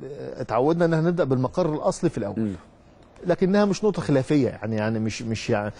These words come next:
Speaker 2: وجهة
Speaker 1: مش نقطه
Speaker 2: نظر.
Speaker 1: خلافيه.
Speaker 2: آه.
Speaker 1: لكن ايه، يعني، لكن وجهه نظر شخصيه، لكن مش نقطه خلافيه. خلاص، هو في النهايه بيتعمل في النادي الاهلي.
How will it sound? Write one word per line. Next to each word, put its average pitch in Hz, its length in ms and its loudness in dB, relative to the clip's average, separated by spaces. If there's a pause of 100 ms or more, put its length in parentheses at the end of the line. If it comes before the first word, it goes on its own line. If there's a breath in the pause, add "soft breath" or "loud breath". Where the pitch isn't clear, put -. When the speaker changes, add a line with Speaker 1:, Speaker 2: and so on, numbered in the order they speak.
(100)
Speaker 2:
وجهة 147 200 2
Speaker 1:
مش 151 60 -4
نقطه 170 120 2
Speaker 2:
نظر. 170 100 0
Speaker 1:
خلافيه. 156 480 0
Speaker 2:
آه. 98 40 -12
Speaker 1:
لكن 110 300 -8
ايه، 127 120 -2
يعني، 117 320 -2
لكن 113 340 -2 (340 loud breath)
وجهه 147 300 4
نظر 143 440 2
شخصيه، 190 560 0 (320 loud breath)
لكن 131 220 0
مش 165 160 0
نقطه 208 160 2
خلافيه. 175 400 2
خلاص، 151 300 0
هو 160 100 4
في 147 60 -6
النهايه 160 520 0 (160)
بيتعمل 139 320 0
في - 80 -8
النادي 143 220 2
الاهلي. 113 300 2